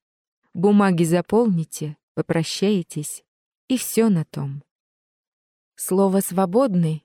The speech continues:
я проглотила в последний момент. Очень уж оно скользкое. С одной стороны —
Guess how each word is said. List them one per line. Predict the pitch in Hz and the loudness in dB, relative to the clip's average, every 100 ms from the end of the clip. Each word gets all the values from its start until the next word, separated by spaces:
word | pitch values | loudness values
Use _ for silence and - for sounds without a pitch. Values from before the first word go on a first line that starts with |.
| _ | _
я | - 233 262 | -2 -2 0
проглотила | 269 247 254 254 - 262 175 | 0 0 0 0 -2 -2 -2
в | - | -4
последний | 165 - 165 160 160 160 | -8 -4 -2 0 0 -2
момент. | 165 170 156 147 - - _ _ _ _ _ _ | -2 -2 -4 -8 -16 -20 _ _ _ _ _ _
Очень | - 226 254 262 247 | 2 2 2 0 0
уж | 240 - | 0 -2
оно | 185 170 180 | -2 -2 -2
скользкое. | - - 196 185 - - 156 147 147 _ _ _ _ _ | -6 -6 -4 -4 -6 -12 -10 -10 -14 _ _ _ _ _
С | - 196 | -6 -2
одной | 180 226 269 | 0 2 0
стороны — | - 208 190 180 170 160 | -2 -2 0 0 -2 -4